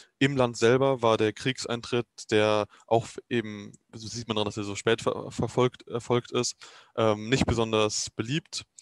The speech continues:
Man hatte auf der einen Seite Nationalisten wie Mussolini oder den, äh, Nationalpoeten und Dichter De Annunzio oder Rechtssozialisten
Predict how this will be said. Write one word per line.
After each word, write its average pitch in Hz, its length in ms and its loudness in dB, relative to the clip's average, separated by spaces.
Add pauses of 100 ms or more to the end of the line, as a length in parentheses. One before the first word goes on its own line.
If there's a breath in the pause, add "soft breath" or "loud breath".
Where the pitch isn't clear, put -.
(280 loud breath)
Man 120 160 0
hatte 123 180 4
auf 110 80 -4
der - 160 0
einen 123 220 -2
Seite 117 480 2
Nationalisten 113 720 -2
wie 110 320 -4
Mussolini 143 640 -4 (320 loud breath)
oder 107 440 4
den, 107 540 -2 (400 soft breath)
äh, 117 120 0
Nationalpoeten 117 1300 -2
und 104 160 -4
Dichter 117 420 2
De 110 160 2
Annunzio 135 640 0 (580 soft breath)
oder 110 320 6
Rechtssozialisten 113 1160 -2